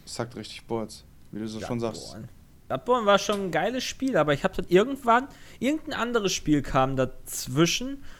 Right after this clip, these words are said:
Speaker 2: und dann hab ich das nicht mehr gespielt, das weiß ich noch. Weiß noch nicht mehr was, aber es macht halt immer wieder Spaß, sich da neu reinzufinden in diese Spiele. Von, was ist das? It's Soft-,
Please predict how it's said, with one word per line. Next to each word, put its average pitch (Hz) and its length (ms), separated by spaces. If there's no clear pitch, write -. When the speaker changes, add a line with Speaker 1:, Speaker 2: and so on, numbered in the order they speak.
Speaker 2:
und 143 80
dann 170 120
hab 196 100
ich 190 80
das 202 120
nicht 175 200
mehr 123 80
gespielt, 113 420
das 123 140
weiß 156 260
ich 208 140
noch. 101 300
Weiß 147 160
noch 170 80
nicht 160 120
mehr 156 140
was, 143 180
aber 127 440
es 135 160
macht 175 220
halt 185 180
immer 208 180
wieder 180 200
Spaß, 190 500
sich 180 160
da 160 160
neu 156 180
reinzufinden 127 800
in 104 120
diese 107 220
Spiele. 104 440
Von, 110 420
was 123 120
ist - 40
das? 127 260
It's - 560
Soft-, 120 340